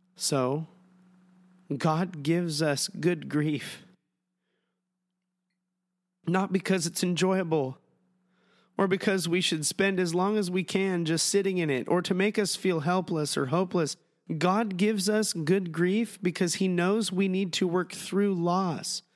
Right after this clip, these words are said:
so we can come through it better equipped, better fortified, <laughs> having a deeper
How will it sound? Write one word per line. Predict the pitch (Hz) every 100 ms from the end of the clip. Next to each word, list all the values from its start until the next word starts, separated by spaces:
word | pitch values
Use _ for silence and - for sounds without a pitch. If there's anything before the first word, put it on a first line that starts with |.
| _ _
so | - 190
we | 196
can | 196 175
come | - 180 185
through | - 185
it | 180 147
better | 170 170
equipped, | 156 - - 180 - - - _ _ _ _ _ _ _ -
better | 175 196
fortified, | 185 - 190 185 160 180 - 131 - - _ _ _
<laughs> | _ _ _ -
having | 185 175 180
a | 175
deeper | 151 190 190 190 160 107